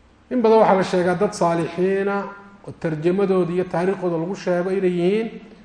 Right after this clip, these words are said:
kuwa Ilaahay ducadooda aqbalo. "هل معنى ذلك أنهم أفضل من النبي من هذه الجهة؟" Miyaa la odhan karaa masalada nebiga waa kaga fadli badan yihiin?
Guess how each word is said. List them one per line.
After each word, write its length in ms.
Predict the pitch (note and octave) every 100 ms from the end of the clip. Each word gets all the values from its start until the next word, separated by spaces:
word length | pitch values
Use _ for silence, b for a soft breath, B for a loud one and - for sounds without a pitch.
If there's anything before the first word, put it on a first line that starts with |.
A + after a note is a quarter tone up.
| -
kuwa 140 | - A3+
Ilaahay 200 | A3 G3+
ducadooda 480 | F3+ D#3+ F3 D#3 A#2+
aqbalo. 300 | G2+ F#2+ - - - - - - - - - - - - _ _ - _ _ -
"هل 100 | G3
معنى 260 | A#3 A#3 G#3+
ذلك 340 | G#3+ G#3+ G3+
أنهم 260 | G#3 G#3 G3
أفضل 340 | G#3 G3+ F#3+
من 200 | F#3+ F#3
النبي 340 | F#3 F#3 F#3 F#3+
من 120 | F3+
هذه 220 | F3 F3
الجهة؟" 420 | D#3+ D3 D3 B2+ - - - - - - - - _ _ - -
Miyaa 160 | G#3 A3
la 80 | G#3+
odhan 220 | A3+ A3+
karaa 480 | G3 F#3+ F#3+ F#3+ F#3+ - - - - - -
masalada 580 | F3+ - G3+ A3+ A3
nebiga 300 | G#3+ G#3+ G3+
waa 140 | G3 F#3+
kaga 260 | G3 F#3
fadli 360 | G3 F#3+ E3+ D#3+
badan 220 | D3 D3
yihiin? 200 | C#3+ -